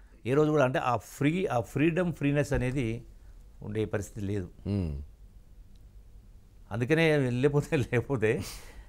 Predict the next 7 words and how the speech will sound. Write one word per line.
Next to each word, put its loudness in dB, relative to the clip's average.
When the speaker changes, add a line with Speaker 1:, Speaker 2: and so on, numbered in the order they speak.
Speaker 1:
అసలు 6
నేను 6
ఎందుకు 6
ఓడిపోగానే 8
Speaker 2:
మ్మ్. -2
Speaker 1:
నేను, 4
చాలామంది 8